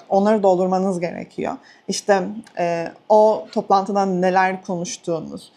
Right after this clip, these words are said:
işte eğer, e, şey yapacaksa, ne denir? Sözleşme yapılacaksa ne kadarlık, ne kadar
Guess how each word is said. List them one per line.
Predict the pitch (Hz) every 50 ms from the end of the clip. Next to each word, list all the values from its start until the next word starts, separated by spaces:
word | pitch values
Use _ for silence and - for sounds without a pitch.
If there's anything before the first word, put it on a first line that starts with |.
| _ _ _ _ -
işte | - 190 - - 202 196 -
eğer, | 196 202 196 196 196 190 196 196 - _ _ - - 160
e, | 170 165 165 165 165 160 165 185
şey | - - 220 196
yapacaksa, | 185 196 214 180 180 185 185 185 - - 170 165 175 185 196
ne | 190 185
denir? | 175 175 165 196 - - _ _ _ _ _ _ _ _
Sözleşme | - - 214 196 170 196 202 202 - 214
yapılacaksa | 208 202 208 202 196 185 180 208 196 196 196 - 202
ne | 185 180 180 196 220
kadarlık, | - 254 226 214 180 165 160 156 156 156 - _ _ _ -
ne | 185 185 196 196
kadar | - 190 202 190